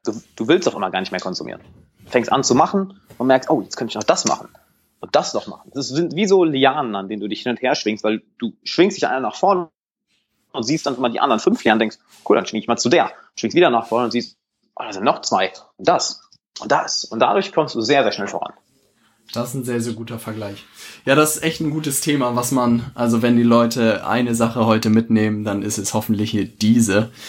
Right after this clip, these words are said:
Speaker 2: bisschen weniger zu konsumieren und ein bisschen mehr produzieren. Und produzieren kann ja auch wirklich sowas sein, wie einen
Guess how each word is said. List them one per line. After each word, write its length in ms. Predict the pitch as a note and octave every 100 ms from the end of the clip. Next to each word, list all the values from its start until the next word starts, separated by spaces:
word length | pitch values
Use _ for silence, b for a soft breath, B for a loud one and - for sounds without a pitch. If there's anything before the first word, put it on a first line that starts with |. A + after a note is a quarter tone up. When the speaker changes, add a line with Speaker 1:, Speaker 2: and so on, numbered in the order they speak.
| B B
Speaker 2:
bisschen 380 | G#2 - A2 G2+
weniger 380 | A2 A2+ A2 G#2
zu 120 | -
konsumieren 640 | - G#2 G#2 G2+ G#2 G#2
und 120 | G#2
ein 60 | G2+
bisschen 300 | G#2 - G2+
mehr 100 | G2
produzieren. 720 | - A2+ A#2 - - G#2+ G#2
Und 100 | G#2
produzieren 540 | - A#2 A#2 A2+ A#2
kann 200 | A2 A#2
ja 80 | A2+
auch 120 | G#2
wirklich 300 | A#2 A2+ G#2+
sowas 260 | G#2+ G#2 G2+
sein, 320 | G#2+ G#2 G#2+
wie 80 | A2+
einen 300 | A2 G#2+ A2